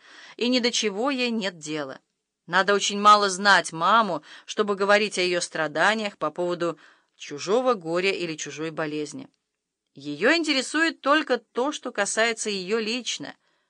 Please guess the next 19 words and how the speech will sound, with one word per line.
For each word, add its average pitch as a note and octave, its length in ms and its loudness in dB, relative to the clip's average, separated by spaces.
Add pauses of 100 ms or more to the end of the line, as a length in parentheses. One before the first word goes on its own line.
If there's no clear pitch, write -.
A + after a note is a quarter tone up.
(120)
Всё D3+ 180 -8
же C#3+ 120 -6
остальное D3+ 560 -4
для F#3 160 -2
неё G#3 220 -2
не A3 280 -2
существует. D3 800 -10 (600)
А D#3+ 100 -2
бессонные A3 680 2
ночи, G#3 360 0
о F3 180 -4
которых G3 380 -4
ты F#3 120 -8
говоришь, D#3+ 600 -4 (800)
не D4+ 160 4
со D4+ 200 6
мной G#3+ 360 2
она G3 160 2
переживает D#3+ 760 -2